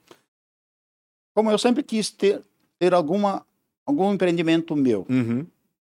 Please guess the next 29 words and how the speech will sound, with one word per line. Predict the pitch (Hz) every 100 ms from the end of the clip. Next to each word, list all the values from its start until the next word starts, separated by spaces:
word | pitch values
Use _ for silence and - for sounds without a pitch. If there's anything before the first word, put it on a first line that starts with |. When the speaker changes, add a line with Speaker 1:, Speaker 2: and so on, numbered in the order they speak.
| _ -
Speaker 1:
E | 139 147 143 147 147 147 _ _ _
aí, | 143 160 175 196 196
material | 160 147 160 165 185
de |
construção | 170 151 - 170 185
era | 175 170
uma | 156
paixão, | 151 139 - 139 104
então. | 92 - 139 _ _ _ _
Eu | 87 92 98 107
Speaker 2:
Já | 123
Speaker 1:
vi-, |
Speaker 2:
gostava | 123 147 113 92 87
disso? | 110
Speaker 1:
eu | 131 127
via | 123 151 151
nisso, | 151 131 - - 127
por | - 127
mais | 139 143
que | 127
eu |
não | 127
entendia | 127 117 127 135
nada, | 113 123 131 151 139
não | 123 117
pude | 135 135 -
Speaker 2:
<laughs> | 165
Speaker 1:
construir | 117 - 131
nada, | 110 117 135 151 147